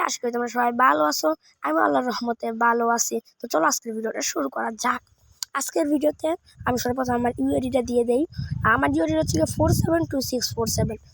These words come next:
শুধু এতটুকু না, আরও বাকি চারটা সংখ্যা আছে, ওই চারটা সংখ্যা পরে বলবো। তোমাদের এই ইউআইডি নিয়ে অনেক ঘুরাইছি, সর্বপ্রথম দুইশো, তারপরে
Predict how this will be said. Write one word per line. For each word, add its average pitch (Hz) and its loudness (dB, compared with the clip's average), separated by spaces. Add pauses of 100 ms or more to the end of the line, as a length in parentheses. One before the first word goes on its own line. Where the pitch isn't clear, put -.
(100)
শুধু 269 -4
এতটুকু 302 -2
না, 311 -2 (240)
আরও 269 2 (200)
বাকি 262 -2 (340)
চারটা 247 -6
সংখ্যা 247 -4
আছে, 226 -2
ওই 285 4
চারটা 247 -6
সংখ্যা 254 -4
পরে 277 -2
বলবো। 226 -2 (440)
তোমাদের 339 2
এই 330 4
ইউআইডি 294 2
নিয়ে 302 0
অনেক 294 0
ঘুরাইছি, 240 2
সর্বপ্রথম 247 -4
দুইশো, 240 -4
তারপরে 247 -4